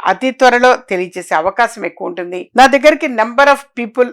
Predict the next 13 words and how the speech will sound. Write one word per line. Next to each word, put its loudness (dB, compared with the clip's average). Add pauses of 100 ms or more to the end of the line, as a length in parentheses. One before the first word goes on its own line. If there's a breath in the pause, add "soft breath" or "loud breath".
(120)
ఆ -2
విధంగా -2
వచ్చారు. 0
వివాహమై 2
పదిహేడు 0
సంవత్సరాలైంది, -2 (380)
మీ -6
దగ్గర 0
వచ్చిన -2
తర్వాత 2 (240 soft breath)
మీరు -4
చెప్పిన -2
పరిహారాలు 2